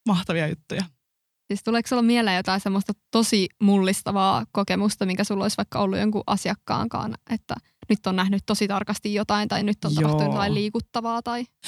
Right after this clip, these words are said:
Speaker 1: No
Speaker 2: muuta?
Speaker 1: on, siis just noita tarkkoja, et, et, et niinku kaikista tarkin selvänäkijä tulkinta se, että, et näkee jopa nimien tarkkuudella jollekin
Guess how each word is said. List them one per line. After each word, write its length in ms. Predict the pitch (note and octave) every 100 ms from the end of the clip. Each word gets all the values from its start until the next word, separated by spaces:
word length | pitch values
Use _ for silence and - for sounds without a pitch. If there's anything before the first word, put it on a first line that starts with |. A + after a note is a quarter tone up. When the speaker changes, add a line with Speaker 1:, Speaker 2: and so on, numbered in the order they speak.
| - - B3
Speaker 1:
No 80 |
Speaker 2:
muuta? 240 | B3 G3+ A#3
Speaker 1:
on, 360 | G3 G#3+ A3 G3
siis 200 | F3 F#3
just 160 | A#3
noita 200 | G3 E3 D#3
tarkkoja, 680 | F3 F3 D#3+ - - D3+ D3
et, 80 | -
et, 120 | D3+ - -
et 140 | E3 -
niinku 160 | E3 D#3+
kaikista 540 | A#3+ C#4 C#4 F3+ F3 - _
tarkin 580 | G3+ G3 E3 E3+ D#3+ E3 _ _ _ -
selvänäkijä 640 | F#3 E3+ D#3+ D#3 D3+ D3+
tulkinta 400 | D#3 D#3+ D#3+ D3+
se, 140 | D#3 D#3+
että, 200 | D#3 D#3+
et 160 | D#3+ D#3+
näkee 300 | E3 E3+ D#3+
jopa 240 | D3+ D3+
nimien 560 | D3+ E3+ E3+ D3+ C3 D3+
tarkkuudella 840 | - - - - D#2 - A2+ A2 A2
jollekin 720 | D2 C2+ E3+ - - D#3